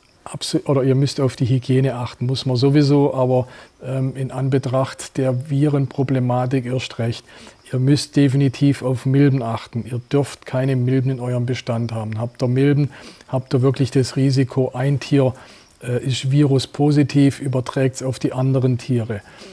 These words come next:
Ähm, by the way, ein Tier viruspositiv. Es gibt Tiere, die sind Virenträger. Das war früher bei I B D schon so.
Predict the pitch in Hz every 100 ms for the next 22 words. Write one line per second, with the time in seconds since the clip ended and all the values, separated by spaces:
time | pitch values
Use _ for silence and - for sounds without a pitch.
0 | - - - _ - 131 135 135 135 -
1 | - _ _ - 135 143 135 127 123 123
2 | 131 147 139 - 147 147 131 135 147 143
3 | 131 - 147 143 139 - 120 117 - -
4 | - - 131 - 151 - - - 156 160
5 | 139 135 131 131 131 143 139 123 - 123
6 | 139 160 139 120 120 120 - 135 139 131
7 | 127 - 135 127 123 131 151 160 151 139
8 | 151